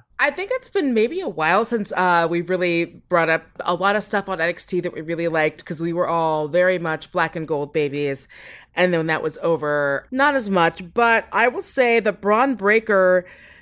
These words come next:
did one of the biggest violations I can ever think of, which was that he showed up to Carmelo and Trick's barbershop.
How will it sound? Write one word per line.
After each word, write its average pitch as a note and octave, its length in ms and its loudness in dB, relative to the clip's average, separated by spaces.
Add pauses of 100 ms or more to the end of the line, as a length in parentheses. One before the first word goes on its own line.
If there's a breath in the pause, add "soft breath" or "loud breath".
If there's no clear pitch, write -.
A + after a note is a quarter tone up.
(180 loud breath)
did F#3 600 2
one F#3 340 2
of F3 300 0
the F3 240 2
biggest A3 580 0
violations G3 680 0
I F3+ 100 2
can E3 160 -6
ever G3 240 0
think F3 300 -4
of, C3+ 280 -2 (340 loud breath)
which F#3+ 320 0
was F#3 220 0
that F3 400 2 (300 soft breath)
he E4 640 2 (240)
showed C#4+ 580 0
up F#3+ 360 2 (340 soft breath)
to F#3 120 0
Carmelo A#3+ 1000 0 (320 loud breath)
and F3+ 260 -2
Trick's - 720 -2 (600)
barbershop. F3 760 2